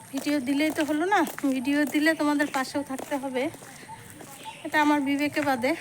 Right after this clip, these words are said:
তাই ছোট্ট একটা আপডেট দিলাম। তোমরা সবাই বিশ্বাস রেখো, আমার ভালোবাসা অবিরাম তোমাদের জন্য। চলো, আজকে এই ছোট্ট ভিডিওটা তোমরা দেখো।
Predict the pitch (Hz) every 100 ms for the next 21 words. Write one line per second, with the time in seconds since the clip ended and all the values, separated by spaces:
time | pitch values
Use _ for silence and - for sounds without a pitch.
0 | - - - - - - - - 269 262
1 | - 277 - 277 - 285 262 240 285 277
2 | - 277 311 440 - - - - - -
3 | - - - - - - - - - 277
4 | 254 254 247 262 254 269 - - - -
5 | - - - - - - - - - 277
6 | - 320 302 - 294 - 415 - - -
7 | - - - - - - 262 269 269 269
8 | 269 294 277 330 254 254 277 294 302 285
9 | 285 269 294 269 302 320 466 - - -
10 | - - - - - - - 269 254 254
11 | - - - - - - - - - 277
12 | 254 233 262 269 - 285 - 269 262 277
13 | 277 285 269 277 277 247 254 -